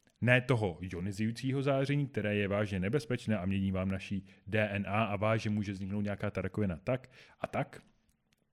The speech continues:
ale fungujou na základě neionizujícího záření, které, eh, n-, není nějakým sp-, žádným způsobem jako nám nebezpečné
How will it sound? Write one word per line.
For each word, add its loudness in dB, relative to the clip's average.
ale 6
fungujou 2
na 0
základě -2
neionizujícího 0
záření, 4
které, 2
eh, 0
n-, 2
není 6
nějakým 2
sp-, -10
žádným 6
způsobem 2
jako -2
nám 0
nebezpečné -4